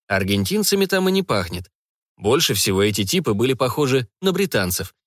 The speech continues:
И по повадкам они не коммерсанты, а скорее военные.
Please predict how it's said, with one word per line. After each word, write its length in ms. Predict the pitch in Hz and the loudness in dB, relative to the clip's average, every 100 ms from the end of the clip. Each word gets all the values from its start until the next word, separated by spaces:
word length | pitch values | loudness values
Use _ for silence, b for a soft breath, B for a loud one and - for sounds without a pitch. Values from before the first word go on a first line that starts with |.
| _ _ | _ _
И 120 | 110 | -4
по 140 | 95 98 | -2 0
повадкам 540 | 95 95 139 - 104 | 2 2 0 -2 -2
они 300 | 104 110 107 | 2 2 2
не 180 | 98 110 | 0 0
коммерсанты, 760 | 101 101 95 - 170 131 92 - - | 0 -2 0 0 0 0 -6 -10 -4
а 100 | 180 | -4
скорее 320 | - 175 120 | 0 0 2
военные. 540 | 147 117 92 87 82 | 2 0 0 -2 -8